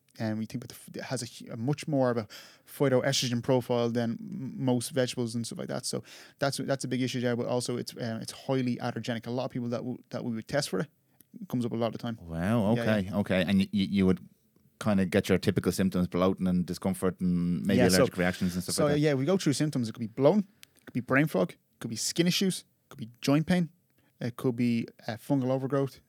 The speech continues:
Speaker 2: Wow.
Speaker 1: Or, uh, it could be, um, yeah, mood issues, depression, anxiety, heart palpitations. Yeah, there's a, there's a lot.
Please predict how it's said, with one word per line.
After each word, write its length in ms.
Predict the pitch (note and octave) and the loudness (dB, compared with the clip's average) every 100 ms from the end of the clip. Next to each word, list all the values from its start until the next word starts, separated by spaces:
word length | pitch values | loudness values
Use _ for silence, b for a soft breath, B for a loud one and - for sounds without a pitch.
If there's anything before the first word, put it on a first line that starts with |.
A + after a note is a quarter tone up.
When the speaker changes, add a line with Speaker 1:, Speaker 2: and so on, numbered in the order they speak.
| _ | _
Speaker 2:
Wow. 220 | F#2 E2 D#2 - | -12 -12 -12 -18
Speaker 1:
Or, 180 | - - | -12 -12
uh, 40 | - A2 | -10 -12
it 180 | A2+ - | -14 -14
could 120 | - | -10
be, 60 | |
um, 420 | C3+ A#2+ A2+ A2 - - | -6 -4 -4 -6 -14 -10
yeah, 160 | D3+ | -8
mood 300 | B2 C3 D3+ | -2 2 4
issues, 280 | D3+ - D3+ B B | 4 2 -2 B B
depression, 560 | - - B2+ C3+ D#3 D3 A#2+ | -16 -4 0 0 0 -4 -6
anxiety, 520 | G#2 B2+ C#3+ C#3+ C3+ _ _ _ _ _ - | 2 4 4 2 -4 _ _ _ _ _ -20
heart 320 | - C3 C#3+ | -4 0 0
palpitations. 800 | - C#3+ - D3 D3 E3 C#3+ - _ _ _ _ _ | 0 -2 0 0 -2 -2 -6 -10 _ _ _ _ _
Yeah, 160 | C3+ D3+ _ | -8 -8 _
there's 120 | C3 B2+ | -6 -4
a, 60 | |
there's 280 | C3 B2+ A#2 | -4 -4 -4
a 40 | |
lot. 160 | C3+ C#3 | -2 -4